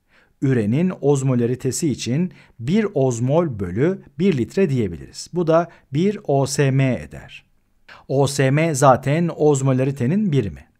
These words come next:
Evet. Şimdi glikozu hesaplayalım. Sodyum klorürü en son yapacağız. Glikozdan üç ozmol var ve hala bir litrenin içinde.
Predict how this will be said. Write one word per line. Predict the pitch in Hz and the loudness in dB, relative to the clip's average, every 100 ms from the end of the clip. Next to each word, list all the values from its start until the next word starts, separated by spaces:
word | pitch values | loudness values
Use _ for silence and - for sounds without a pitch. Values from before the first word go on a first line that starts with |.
| - | -2
Evet. | 131 78 - _ - - | -2 -2 -20 _ -20 -12
Şimdi | - 240 190 185 - | -2 4 6 4 2
glikozu | 135 147 147 147 151 | 0 2 2 2 2
hesaplayalım. | 127 - 98 - 78 - _ _ _ - _ | 0 -4 -8 -10 -16 -18 _ _ _ -20 _
Sodyum | - - 233 135 120 | -6 2 2 2 0
klorürü | - 160 117 143 180 - | 4 4 4 0 -2 -2
en | 139 | -2
son | 113 107 87 | -2 -4 -10
yapacağız. | 78 - - - - - _ _ - - - | -12 -18 -20 -18 -18 -18 _ _ -20 -20 -4
Glikozdan | 160 196 170 120 117 147 175 - | -2 2 2 2 0 0 0 -2
üç | 208 208 - | -4 -4 -6
ozmol | - 143 120 135 135 98 | 0 2 2 2 0 0
var | 78 85 | -6 -8
ve | 123 | -4
hala | 135 165 165 156 156 135 | 0 2 2 2 -2 0
bir | 180 147 | -2 -2
litrenin | 117 - 185 | -4 -2 -2
içinde. | 214 135 87 73 | -2 -6 -10 -12